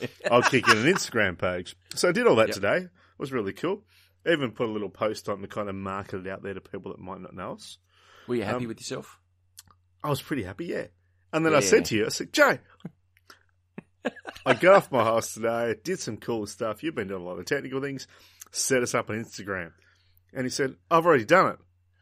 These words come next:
Speaker 2: it." <laughs> I said, "You fucking told me you didn't do it." He said, "No. Basically,
Speaker 1: Fucking
Speaker 2: in
Speaker 1: locked down.
Speaker 2: case things kind of explode and this goes all right, we wanna make
Speaker 1: Yep.
Speaker 2: sure we've got South Road Boys locked down
Speaker 1: Yes.
Speaker 2: on social media."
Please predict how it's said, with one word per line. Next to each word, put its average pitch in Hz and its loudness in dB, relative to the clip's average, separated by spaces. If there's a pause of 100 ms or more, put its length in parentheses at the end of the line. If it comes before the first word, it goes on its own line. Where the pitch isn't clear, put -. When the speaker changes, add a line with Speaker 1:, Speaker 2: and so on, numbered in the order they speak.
(260)
Speaker 2:
it." - 8
<laughs> - 4
I - 0
said, 185 4 (140)
"You 170 4
fucking 190 2
told 156 4
me 143 0
you 131 2
didn't 127 0
do 156 6
it." 117 0
He - -18
said, 185 2
"No. 175 4 (600)
Basically, 165 2
Speaker 1:
Fucking 131 -4
Speaker 2:
in 139 -4
Speaker 1:
locked - -6
down. 165 4
Speaker 2:
case - 0 (260)
things 131 -4
kind 120 -2
of 104 -2 (520)
explode 117 -2
and 104 -8
this 107 -6
goes 107 -2
all 95 -4
right, 117 0 (260)
we 117 -4
wanna 127 -2
make 113 0
Speaker 1:
Yep. 110 -4
Speaker 2:
sure 113 -2
we've 104 -2
got 104 -10
South 107 -4
Road 95 -4
Boys 95 -6
locked 95 -4
down 92 -8 (600)
Speaker 1:
Yes. - -6
Speaker 2:
on 98 -8
social 117 -4
media." 190 -2